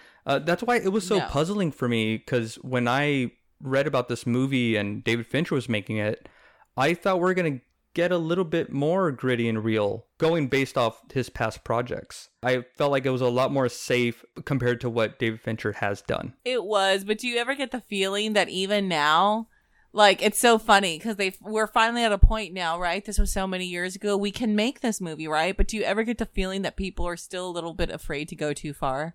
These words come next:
Speaker 1: Yes, because, and especially now, I, I feel like Hollywood is on eggshells at this point.
Speaker 2: Yes.
Speaker 1: If there was any director that would have kind of really pulled the curtain, I thought it would have been David Fincher. But again, he's, uh,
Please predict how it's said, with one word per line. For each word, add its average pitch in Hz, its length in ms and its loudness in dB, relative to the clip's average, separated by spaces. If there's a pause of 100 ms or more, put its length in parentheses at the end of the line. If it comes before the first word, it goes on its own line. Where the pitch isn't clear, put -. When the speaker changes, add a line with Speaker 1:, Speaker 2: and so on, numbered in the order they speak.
(140)
Speaker 1:
Yes, 135 480 0
because, 147 400 -4
and 147 180 0
especially 160 640 -2
now, 110 480 2
I, 110 120 2
I 120 160 -2
feel 147 160 -2
like 127 260 -2 (100)
Hollywood 139 580 0
is 110 500 -2 (120)
on 107 300 -4
eggshells - 720 -4 (160)
at - 140 -4
this - 160 -6
point. 117 320 -8 (180)
Speaker 2:
Yes. 147 300 0
Speaker 1:
If 127 120 -2
there 160 100 4
was 151 240 0
any 151 200 0
director 143 380 -2
that 120 240 0
would 117 220 0
have 120 180 -2
kind 123 180 -4
of 104 280 -6
really 117 320 0
pulled 147 260 -4
the - 60 -20
curtain, 156 500 -2 (460)
I 123 100 0
thought 117 220 0
it 110 100 0
would 123 180 0
have 165 120 0
been 110 140 -2
David 107 280 -6
Fincher. - 480 -8 (160)
But 123 160 2
again, 143 440 0
he's, 127 500 -2 (500)
uh, - 100 -14